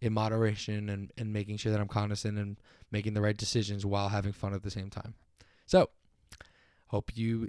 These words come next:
do the same to everyone that's listening. And friggin', we're gonna win all of our bets. We're gonna win all of our brackets.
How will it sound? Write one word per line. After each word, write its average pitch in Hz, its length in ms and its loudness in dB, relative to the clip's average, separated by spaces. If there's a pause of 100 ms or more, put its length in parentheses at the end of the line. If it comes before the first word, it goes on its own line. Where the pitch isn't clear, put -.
do 113 160 4
the 151 80 4
same 143 320 6 (640)
to 113 100 2
everyone 113 300 4
that's 120 180 2
listening. 117 360 0 (420)
And 110 320 2 (280)
friggin', 123 400 0
we're 113 160 -2
gonna 151 140 6
win 123 320 4 (100)
all 113 200 6
of 131 80 2
our 156 80 8
bets. 113 320 2
We're 104 80 -4
gonna 107 120 -2
win 107 160 -2
all 107 180 2
of 113 60 4
our 147 80 8
brackets. 107 640 0